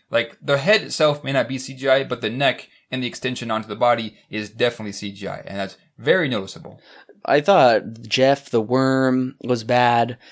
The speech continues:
Speaker 1: Yeah.
Speaker 2: The Serlina giant alien fight at the end,
Speaker 1: Yeah.
Speaker 2: Rosario Dawson going off in the spaceship,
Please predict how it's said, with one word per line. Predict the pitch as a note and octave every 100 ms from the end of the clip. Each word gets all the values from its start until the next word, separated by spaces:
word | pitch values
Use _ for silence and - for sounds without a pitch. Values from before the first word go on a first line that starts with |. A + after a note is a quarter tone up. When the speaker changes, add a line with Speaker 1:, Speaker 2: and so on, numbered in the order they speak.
| - -
Speaker 1:
Yeah. | D3 D#3+
Speaker 2:
The | A2+ G#2+
Serlina | C#3+ - B2+ C3 C3+ C3+ B2 A2+
giant | A#2 A#2 A#2+ G#2+
alien | A#2 A#2 A#2 A2
fight | A#2 A2
at |
the | A2+ A2 A2
end, | A2 G#2+ G#2+ G#2+ G#2+ G2 G2 _ _
Speaker 1:
Yeah. | A2+
Speaker 2:
Rosario | G#2 A2 G#2
Dawson | A2+ A2+ A#2
going | G#2+ G#2
off | G2+ G2+
in |
the | G2
spaceship, | F#3+ D#3 D3+ C#3